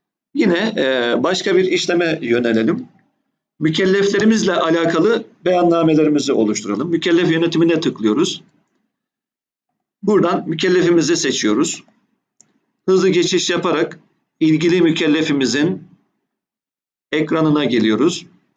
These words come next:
Ve burada yine beyannameler menüsünden K D V bir beyannamesini seçerek oluştur diyoruz. Mükellefimize ait kayıtları kontrol ettikten sonra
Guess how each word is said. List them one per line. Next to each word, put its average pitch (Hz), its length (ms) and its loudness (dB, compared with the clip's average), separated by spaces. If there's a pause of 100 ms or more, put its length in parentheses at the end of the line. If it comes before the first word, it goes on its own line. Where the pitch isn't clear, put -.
(500)
Ve 180 320 -2
burada 143 640 0
yine 165 400 -2
beyannameler 151 600 0
menüsünden 113 640 -4 (1200)
K 170 240 -2
D 165 80 0
V 160 120 0
bir 151 140 4
beyannamesini 117 580 -2
seçerek 139 480 -2 (1120)
oluştur 147 520 2
diyoruz. 175 460 2 (200)
Mükellefimize 156 680 0
ait 147 240 -2
kayıtları 147 460 -2
kontrol 143 320 -2
ettikten 151 440 -2
sonra 135 540 -4